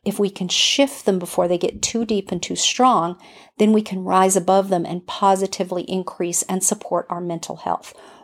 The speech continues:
Or if we have tools and techniques we can use when those thoughts do come up, again, then we can rise above that and support our mental health. And I want to mention one last thing about our mental health. And this also, again,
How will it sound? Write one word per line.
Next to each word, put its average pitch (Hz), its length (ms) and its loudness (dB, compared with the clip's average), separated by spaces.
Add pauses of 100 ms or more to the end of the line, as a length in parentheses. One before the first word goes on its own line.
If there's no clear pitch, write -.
Or 220 220 6
if 208 160 -2
we 208 120 4
have 196 220 -2
tools 208 380 0
and 185 100 -2
techniques 190 460 -6
we 175 80 -2
can 185 200 -6
use 208 440 2 (380)
when 202 220 0
those 180 440 0 (520)
thoughts - 280 2
do 240 220 2
come 170 260 -4
up, - 260 -6 (360)
again, 185 480 0 (160)
then 175 520 0
we 185 120 -4
can 185 200 -4
rise 175 300 4
above 170 300 0
that 165 240 2
and 185 140 -4
support 190 380 0
our 175 120 0
mental 165 340 -8
health. - 400 -8 (720)
And 247 100 6
I 254 60 4
want 269 220 6
to 277 60 6
mention 196 460 0
one 190 180 0
last 185 380 -2
thing 175 140 -2
about 170 240 0
our 170 80 0
mental 170 400 -2
health. - 480 -6
And 202 180 2
this 233 360 4
also, 196 460 2
again, 175 360 -2